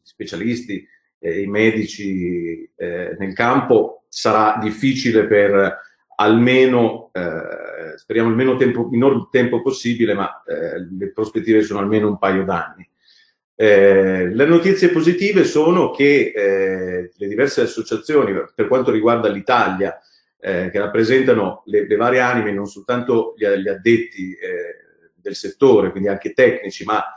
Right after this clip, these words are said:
gli artisti, dalla, da, dalla musica classica alla musica jazz, eh, si sono messi insieme in questo periodo in tavoli di concertazione con, eh, il governo e attendiamo, eh, credo che saranno imminenti alcune indicazioni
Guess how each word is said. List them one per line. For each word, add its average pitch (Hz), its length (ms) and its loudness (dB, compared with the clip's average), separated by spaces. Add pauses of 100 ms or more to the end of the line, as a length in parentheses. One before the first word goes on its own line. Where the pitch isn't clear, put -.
(180)
gli 107 200 -2
artisti, 104 800 -2 (100)
dalla, 90 380 -4
da, 87 100 -2
dalla 90 380 -6
musica 98 340 -4
classica 117 520 2
alla 95 120 0
musica 98 340 -2
jazz, 104 520 2 (460)
eh, 98 800 2 (280)
si - 160 -10
sono 160 280 4
messi 165 340 2
insieme 151 540 2
in 92 80 -8
questo 101 260 -8
periodo 107 720 -4 (160)
in 104 140 -16
tavoli 123 260 0
di 113 120 2
concertazione 107 680 -2
con, 107 320 -2
eh, 95 220 -6
il 92 100 -12
governo 113 760 0
e 123 240 0
attendiamo, 113 920 0 (300)
eh, 82 180 -8
credo 113 240 0
che 107 80 2
saranno 113 340 0
imminenti 117 600 0
alcune 110 340 -2
indicazioni 104 800 -2